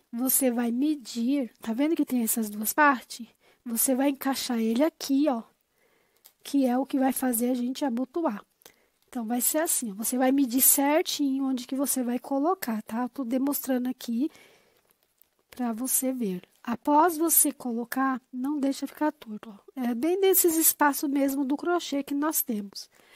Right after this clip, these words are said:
Aí, aqui atrás, ó, ele saiu, ó, as duas partes, tá vendo? Aí você vai colocar esse daqui, ó,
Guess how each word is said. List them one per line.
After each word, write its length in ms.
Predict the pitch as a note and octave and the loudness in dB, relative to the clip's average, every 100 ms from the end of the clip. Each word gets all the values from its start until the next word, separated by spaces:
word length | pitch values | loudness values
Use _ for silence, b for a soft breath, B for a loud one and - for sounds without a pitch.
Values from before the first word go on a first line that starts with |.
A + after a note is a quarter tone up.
| B B B B | B B B B
Aí, 260 | C4 C4 | 2 4
aqui 320 | C#4 - E4 F4+ | 2 0 2 2
atrás, 680 | - - C4+ D4 D4 A3+ | 0 -2 0 2 2 0
ó, 120 | G#3 F#3 _ _ _ _ _ _ _ _ _ _ _ _ - - | -4 -6 _ _ _ _ _ _ _ _ _ _ _ _ -20 -4
ele 200 | C4 B3+ | 0 4
saiu, 640 | - - D4 C4 B3+ A3 | 4 4 4 4 2 0
ó, 80 | G3+ - _ | -6 -10 _
as 200 | A3+ G#3 | -8 -6
duas 260 | A#3+ D#4+ - | -2 0 0
partes, 420 | B3 G#3+ - - | 0 -2 -4 -4
tá 160 | A3 | -4
vendo? 400 | A3 C#4+ B3+ G3+ B B B B B | 0 0 0 -6 B B B B B
Aí 160 | A#3+ A#3+ | 0 2
você 240 | C4 C4+ | 2 0
vai 140 | A#3+ | 0
colocar 540 | - B3+ B3+ B3+ A3+ G#3+ | -2 -4 -4 -4 -4 -4
esse 360 | A3+ A#3+ - | -2 0 0
daqui, 580 | D4+ F#4 - - C#4 D#4 | 2 0 -2 -2 0 2
ó, 140 | A3+ | -2